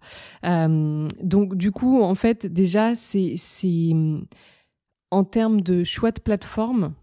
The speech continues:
ben, c'est pas l'idéal parce que je trouve que ça diminue un peu le, la capacité d'utilisation de, de, de tous ces enseignements, toute cette valeur, tu vois. Euh, ensuite,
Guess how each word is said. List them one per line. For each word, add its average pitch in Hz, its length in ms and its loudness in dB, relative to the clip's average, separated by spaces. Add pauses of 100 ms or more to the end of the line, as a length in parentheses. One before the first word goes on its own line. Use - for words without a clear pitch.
ben, 170 320 -2 (260)
c'est - 560 -8
pas 233 160 4
l'idéal 208 560 2
parce 190 220 -4
que 180 100 -4
je - 80 -6
trouve 208 220 -10
que 202 100 -6
ça 175 200 -2
diminue 196 500 2
un 180 140 2
peu 196 180 -2
le, 160 300 2 (460)
la 165 120 -2
capacité 185 480 0
d'utilisation 180 800 0
de, 151 420 -2
de, 151 140 -6
de 160 160 -10
tous 190 240 -8
ces 185 220 0
enseignements, 180 580 2
toute 196 180 -6
cette 165 180 -2
valeur, 156 380 -2
tu - 140 -16
vois. - 160 -12 (540)
Euh, 165 500 2 (160)
ensuite, - 640 0